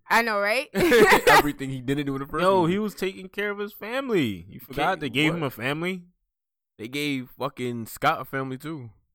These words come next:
Speaker 3: No, he, they, they're taken care of. No, the kid is with the mom and stepdad, so he's like, "All right, they go take care of that.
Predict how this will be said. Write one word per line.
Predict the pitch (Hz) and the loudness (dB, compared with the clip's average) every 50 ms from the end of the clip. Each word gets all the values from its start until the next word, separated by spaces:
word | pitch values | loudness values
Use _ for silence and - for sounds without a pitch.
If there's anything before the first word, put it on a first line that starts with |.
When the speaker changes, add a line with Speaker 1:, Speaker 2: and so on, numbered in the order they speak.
| _ | _
Speaker 3:
No, | - 107 113 123 117 | -8 -8 -6 -6 -6
he, | 107 117 131 131 127 120 | -8 -8 -8 -8 -8 -8
they, | 107 117 131 131 127 117 | -6 -6 -4 -4 -6 -6
they're | 107 117 135 139 | -6 -6 -6 -6
taken | 139 - 151 131 127 113 101 | -6 -8 -10 -10 -10 -14 -14
care | - 131 123 110 98 | -10 -10 -8 -8 -8
of. | 92 85 82 - _ _ _ _ 101 | -10 -12 -14 -18 _ _ _ _ -12
No, | 101 92 95 | -10 -10 -10
the | 95 90 90 | -12 -12 -14
kid | - - 143 135 123 | -8 -4 -4 -4 -4
is | 120 110 104 | -6 -10 -8
with | 117 113 95 - | -10 -10 -10 -10
the | 104 101 92 90 85 _ _ _ _ _ _ | -12 -12 -12 -14 -18 _ _ _ _ _ _
mom | 120 123 123 123 123 117 110 | -6 -6 -4 -4 -6 -8 -8
and | 101 101 98 95 92 87 _ _ | -10 -10 -10 -12 -14 -18 _ _
stepdad, | 127 120 98 98 117 113 113 113 117 113 - | -6 -6 -4 -6 -6 -6 -4 -4 -6 -8 -8
so | - 104 | -12 -10
he's | 110 113 104 | -10 -10 -8
like, | 104 98 90 90 | -8 -8 -6 -4
"All | 107 | -4
right, | 113 104 95 90 - | -4 -4 -6 -10 -12
they | 101 104 | -14 -12
go | 110 107 | -12 -12
take | - - 113 92 | -12 -12 -14 -14
care | - - 110 104 | -12 -12 -12 -10
of | 98 | -10
that. | 90 92 87 - | -10 -12 -14 -16